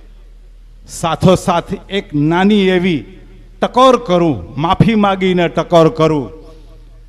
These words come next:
લોકશાહી છે, આઝાદી છે દેશની, બધી જ પ્રજા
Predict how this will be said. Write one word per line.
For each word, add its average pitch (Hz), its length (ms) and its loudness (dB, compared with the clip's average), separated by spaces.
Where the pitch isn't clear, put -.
લોકશાહી 165 1000 0
છે, 185 220 -4
આઝાદી 175 560 2
છે 208 200 0
દેશની, 202 580 2
બધી 170 340 0
જ 185 80 2
પ્રજા 190 580 0